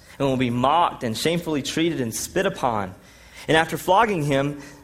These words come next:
they will kill him on the third day and he will rise." But they understood, listen to this, they understood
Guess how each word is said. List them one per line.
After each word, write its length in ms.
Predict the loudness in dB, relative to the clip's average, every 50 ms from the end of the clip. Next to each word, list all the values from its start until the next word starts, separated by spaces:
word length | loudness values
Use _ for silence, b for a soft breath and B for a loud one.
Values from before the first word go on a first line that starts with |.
| B B 0
they 80 | 2 2
will 100 | 2 0
kill 320 | -2 2 4 4 4 6
him 260 | 4 2 2 2 0 0
on 80 | -2 -4
the 40 |
third 320 | -4 0 0 0 0 0 0
day 260 | 0 2 2 2 2
and 60 | 0
he 100 | -2 -2
will 100 | -4 -2
rise." 760 | 0 2 2 4 4 2 2 -2 -4 -10 -12 -12 -12 -12 -14 -18 b b b b b b b b b b b
But 100 | -6 -2
they 160 | 0 0 0 0
understood, 680 | 0 0 0 0 0 -2 -2 -2 0 2 2 2 0 -2
listen 220 | -6 -6 -4 -4
to 60 | -4
this, 180 | -4 -4 -4 -4
they 180 | -4 -4 -4 -2
understood 1120 | -2 0 0 0 0 0 -2 -2 -2 -4 -6 -4 -2 0 2 2 4 2 0 -2 -4 B